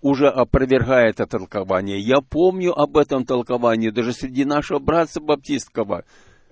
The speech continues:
Я вас спросил, вы, братья, что вы делаете? Потом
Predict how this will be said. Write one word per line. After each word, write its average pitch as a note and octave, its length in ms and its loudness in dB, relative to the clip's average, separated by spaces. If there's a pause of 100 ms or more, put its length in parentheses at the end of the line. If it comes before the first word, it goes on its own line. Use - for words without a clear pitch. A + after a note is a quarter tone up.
(280)
Я A#2+ 260 -2
вас C#3+ 200 0
спросил, C#3 360 -2
вы, C#3 140 -2
братья, C#3 360 0
что D#3 360 -2
вы C#3+ 140 0
делаете? A2 760 -2 (1400)
Потом B2 580 2